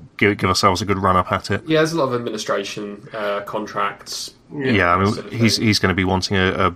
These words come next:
Speaker 1: a, a golden handshake. I mean, he'd probably give himself a golden handshake, judging by the, it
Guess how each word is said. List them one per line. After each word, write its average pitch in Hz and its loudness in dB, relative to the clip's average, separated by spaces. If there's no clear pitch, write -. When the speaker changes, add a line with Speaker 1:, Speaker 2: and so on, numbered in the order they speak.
Speaker 1:
a, - -4
a 104 -2
golden 95 0
handshake. 92 -4
I 101 -2
mean, 92 0
he'd 90 -4
probably 90 -2
give 82 -2
himself 90 -2
a - -20
golden 92 -4
handshake, 92 -4
judging 95 -4
by 90 0
the, 92 -2
it 87 -6